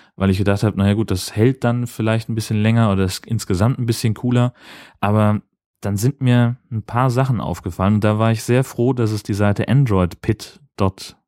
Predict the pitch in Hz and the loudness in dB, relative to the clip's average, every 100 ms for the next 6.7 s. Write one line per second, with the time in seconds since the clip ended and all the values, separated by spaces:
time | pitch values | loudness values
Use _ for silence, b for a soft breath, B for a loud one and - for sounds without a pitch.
0 | - 98 - 113 104 85 113 - - B | -6 -4 0 0 0 -2 -4 -6 -20 B
1 | B B - 104 107 101 98 101 - 113 | B B 2 2 4 2 0 0 -2 -4
2 | - 95 - - 120 120 - 110 - - | -6 -10 -8 0 2 2 2 0 0 0
3 | 110 98 - 92 110 - - 92 87 - | 2 0 -2 -2 -2 -2 -2 0 0 -2
4 | 92 90 90 87 B B B B - 95 | -2 0 -2 -4 B B B B -4 -2
5 | 95 - 92 92 92 98 - - 113 120 | 0 0 2 2 2 -2 -2 0 0 0
6 | - 95 98 98 120 - | -2 -4 -4 0 0 -2